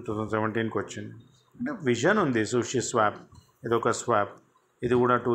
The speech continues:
థౌజండ్ ట్వంటీలో వచ్చింది, చూసుకోండి. ఇవన్నీ మెల్లగా పాజ్ చేయండి నా వీడియోని, చదవండి. నేను ఎందుకు చెప్తున్నానంటే, ఇవన్నీ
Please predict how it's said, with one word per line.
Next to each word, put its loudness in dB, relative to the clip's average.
థౌజండ్ 0
ట్వంటీలో 0
వచ్చింది, -8
చూసుకోండి. -10
ఇవన్నీ -2
మెల్లగా 2
పాజ్ 4
చేయండి 2
నా 4
వీడియోని, 2
చదవండి. 4
నేను 2
ఎందుకు 0
చెప్తున్నానంటే, 0
ఇవన్నీ 2